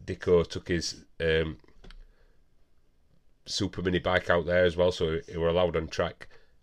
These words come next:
during Hudson's sessions, which were fantastic, 'cause he could watch you ride him round,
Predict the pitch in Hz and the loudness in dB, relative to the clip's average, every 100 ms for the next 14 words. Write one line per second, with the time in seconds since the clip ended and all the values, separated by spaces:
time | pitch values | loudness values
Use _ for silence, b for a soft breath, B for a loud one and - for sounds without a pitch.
0 | _ - 90 85 87 87 - 80 - 90 | _ -8 -4 -2 -2 -6 -8 -8 -4 -4
1 | - 92 98 - - - - 80 - 82 | -2 -4 -6 -10 -18 -20 -16 -14 -6 -6
2 | 73 87 78 82 - 80 85 - - b | -2 -4 -2 -6 -8 -8 -8 -10 -20 b
3 | _ - 82 85 78 - 82 87 90 - | _ -14 -8 -6 -6 -8 -4 0 0 0
4 | 85 82 62 82 78 80 76 76 82 87 | -4 -4 -2 -2 -2 -4 -6 -6 -6 -10